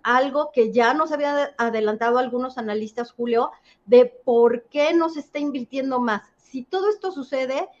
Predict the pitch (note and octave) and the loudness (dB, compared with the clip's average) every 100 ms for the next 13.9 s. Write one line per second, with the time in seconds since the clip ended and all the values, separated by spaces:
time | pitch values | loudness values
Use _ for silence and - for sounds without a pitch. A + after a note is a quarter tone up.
0 | _ _ _ C4 C#4 E4 F4 D#4+ D#4+ - | _ _ _ -12 -6 -6 -4 -6 -8 -6
1 | C#4+ - D#4 - D4 C#4 C4+ C#4 B3 A#3 | -6 -6 -14 -8 -6 -4 -4 -4 -2 0
2 | B3 - _ _ _ C4 B3+ B3+ - - | -2 -6 _ _ _ 2 2 2 -4 -2
3 | D4 D#4 D#4+ D4+ C4+ A#3 C4+ C4+ C4+ B3+ | 0 0 -4 -2 -4 -6 -6 -4 -4 -2
4 | B3+ C4 C#4 C4+ B3+ B3 C#4 C4+ B3+ D4 | -2 -6 -6 -2 -2 -2 -4 -4 -4 -6
5 | C#4+ - B3+ C4+ B3 B3+ B3+ C4+ D#4 D4+ | -6 -8 -6 -4 -2 -2 -4 -2 0 0
6 | - _ _ _ _ B3 C4 B3 C4 C#4+ | -4 _ _ _ _ 2 4 2 0 0
7 | C#4+ B3 B3 - C#4+ C#4+ G#3+ G#3+ A#3 B3+ | -2 -4 -8 -2 -2 0 -2 0 2 2
8 | C4 B3 B3 A#3 A#3+ B3 A3 A3 A#3 A#3 | 0 -2 0 -2 -2 -2 -2 -2 -6 -6
9 | A3+ A3 A3+ A#3 A#3 A#3 A#3 B3 - _ | -2 0 0 -4 -6 -4 0 -2 -2 _
10 | - _ G#3 A#3 A#3 C4 C#4 A#3+ A#3+ - | -20 _ 2 2 2 0 0 0 -2 0
11 | C4 A#3+ A#3 B3+ A#3+ B3 B3 B3+ C#4+ B3 | 2 2 2 -4 0 2 0 -4 -6 -4
12 | C4 C4 B3+ C4 A#3+ B3 B3+ A#3 - A3 | -4 -6 -6 -2 0 -2 -2 -4 -2 -2
13 | C4 B3+ A#3 A3 G#3 - A#3 A3+ D#4+ | -2 -4 -4 -6 -8 -4 -2 -2 -4